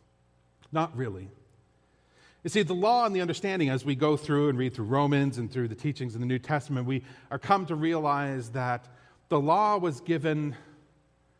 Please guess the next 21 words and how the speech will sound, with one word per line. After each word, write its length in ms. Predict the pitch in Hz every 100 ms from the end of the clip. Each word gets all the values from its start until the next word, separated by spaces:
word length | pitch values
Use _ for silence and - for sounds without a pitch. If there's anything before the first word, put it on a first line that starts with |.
| _ _
as 140 | 135 123
a 40 |
measuring 440 | 127 135 104 95 92
stick, 400 | - 98 - - _ _ _ _ _ _ _ _ _ _ _ _ _ _ _ _ -
as 180 | 147 147
a 40 |
way 200 | 143 151
of 100 | 147
saying, 400 | - 151 143 139
"You 160 | 143 185
want 300 | 170 180 156
to 80 | 175
find 380 | - 170 170 165
salvation, 640 | 175 156 151 175 165 143
then 120 | 147
here's 400 | 151 226 220 -
how 100 | 185
you 180 | 185 175
have 240 | 160 156 -
to 60 |
live. 420 | 143 165 139 117